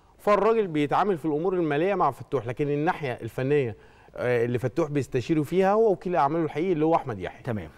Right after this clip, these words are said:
Speaker 1: آه، كان خرج وقال إن فعلًا كان في عرض من أياكس، فده بيأكد على كلامنا. كنت قلت لك في آخر الحلقة اللي فاتت اللي هي من أسبوع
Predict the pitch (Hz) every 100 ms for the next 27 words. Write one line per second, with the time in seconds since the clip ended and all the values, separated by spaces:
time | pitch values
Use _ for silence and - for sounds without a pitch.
0 | - - - - - 139 139 208 170 190
1 | 180 143 151 208 262 180 185 180 185 175
2 | 160 143 123 143 147 135 127 113 143 185
3 | - - - 107 113 104 127 127 110 98
4 | 95 110 147 196 _ _ _ _ - 135
5 | 123 143 117 185 170 - - 165 156 131
6 | - 156 151 120 139 123 117 127 139 123
7 | 98 113 127